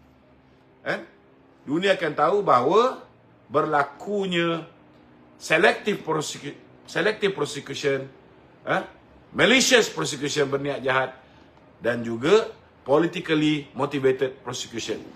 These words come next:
Pendakwaan yang bermotifkan politik. Saya sokong sangat kenyataan,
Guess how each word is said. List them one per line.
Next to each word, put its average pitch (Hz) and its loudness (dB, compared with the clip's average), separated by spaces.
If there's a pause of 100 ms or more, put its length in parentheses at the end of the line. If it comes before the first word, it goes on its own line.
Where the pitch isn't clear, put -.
(340)
Pendakwaan 143 6
yang 131 -2
bermotifkan 117 -2 (280)
politik. 104 4 (1120)
Saya 180 6
sokong 214 6
sangat 165 0
kenyataan, 139 -2